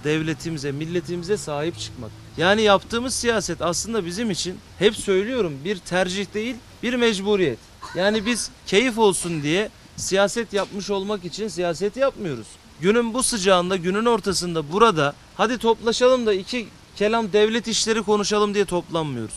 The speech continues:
Büyük problemler var ve bu, bu büyük problemler hakikaten göstere göstere geliyor. Ama Türkiye'de siyaset bu problemleri görmemek için, bu problemlere aldırış etmemek için elinden geleni yapıyor.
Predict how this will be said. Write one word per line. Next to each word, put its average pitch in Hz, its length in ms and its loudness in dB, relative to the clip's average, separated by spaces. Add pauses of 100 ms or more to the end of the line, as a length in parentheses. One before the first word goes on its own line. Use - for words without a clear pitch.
(240)
Büyük 214 220 2
problemler 165 640 -2
var 117 260 -8
ve 170 180 -4
bu, 180 120 -4 (180)
bu 208 180 -6
büyük 247 260 0
problemler 185 640 0 (260)
hakikaten 185 600 -4 (100)
göstere 220 480 2
göstere 208 440 2
geliyor. 156 380 -2 (340)
Ama 233 200 6
Türkiye'de 240 460 -2
siyaset 202 480 0 (260)
bu 214 100 -2
problemleri 226 600 6
görmemek 220 520 4
için, 117 240 -8 (180)
bu 180 80 -6
problemlere 220 580 2
aldırış 185 460 0
etmemek 165 460 -4
için 156 220 -10 (220)
elinden 220 440 6
geleni 185 360 2
yapıyor. 208 500 0